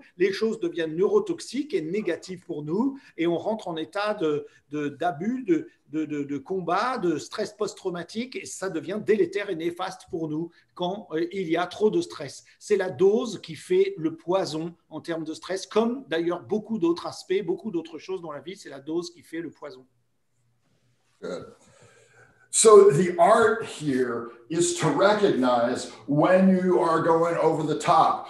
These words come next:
Speaker 2: when you are passing the tipping point.
Speaker 1: Donc ici, il y a tout un art à apercevoir, à connaître, c'est l'art de savoir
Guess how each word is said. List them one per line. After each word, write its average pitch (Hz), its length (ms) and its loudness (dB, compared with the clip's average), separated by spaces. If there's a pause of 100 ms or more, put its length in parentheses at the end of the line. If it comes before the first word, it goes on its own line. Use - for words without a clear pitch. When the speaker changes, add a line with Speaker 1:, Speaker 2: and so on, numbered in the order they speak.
(120)
Speaker 2:
when 156 460 4
you 160 180 4
are 143 220 2 (160)
passing 143 640 2
the 131 120 0
tipping 120 460 -2
point. - 560 -10 (560)
Speaker 1:
Donc 226 380 2
ici, 185 260 -6
il 247 60 0
y 208 60 2
a 170 60 0
tout 226 200 -8
un 185 180 -2
art 214 460 -2
à 165 560 -2 (240)
apercevoir, 170 640 -6
à 175 60 -10
connaître, 233 360 -4
c'est 175 200 -2
l'art 220 500 -2
de 170 80 -6
savoir 196 520 -4